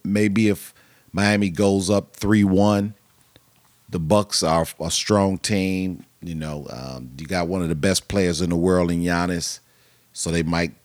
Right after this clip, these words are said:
win, like, maybe, you know, game five, you know, make it three two, and then I think the Heat are gonna send them home. So I'm going with the Miami Heat,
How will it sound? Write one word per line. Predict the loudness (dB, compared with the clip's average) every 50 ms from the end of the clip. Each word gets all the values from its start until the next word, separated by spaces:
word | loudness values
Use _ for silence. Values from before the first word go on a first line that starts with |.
| _ _ _ _ -14
win, | -8 -4 -2 0 0 0 0
like, | 0 0 0 -2 -4
maybe, | -4 -4 -4 -4 -4 -6 -10 -12 -20 _ _ _
you | -8 -6 -4
know, | -4 -4 -6
game | -6 -4 -4 -2 -2 -2 -2 -4
five, | -4 -2 0 0 0 0 0 -2 -4 -8 -14 _ -16
you | -14 -12 -10 -8 -8
know, | -6 -6 -6
make | -4 -4 -4 -6 -6 -8
it | -12 -8
three | -4 -2 0 0 0
two, | -2 -2 -2 0 0 -2 -2 -6 _ _ -20 -20 -20 _ _ -14
and | -12 -8 -6
then | -6 -6 -4
I | -6 -6
think | -8 -8 -10 -10 -10
the | -10 -12
Heat | -8 -8 -6 -6
are | -6
gonna | -6 -4 -4
send | -4 -4 -4 -4 -4
them | -6 -8
home. | -8 -8 -8 -8 -10 -10
So | -6 -4 -2
I'm | 0 0 0
going | 2 2 2 2 2
with | 0 -2
the | -2 -2
Miami | 0 0 0 0 0 -2 -4
Heat, | -4 -4 -2 -2 -2 -2 -6 -10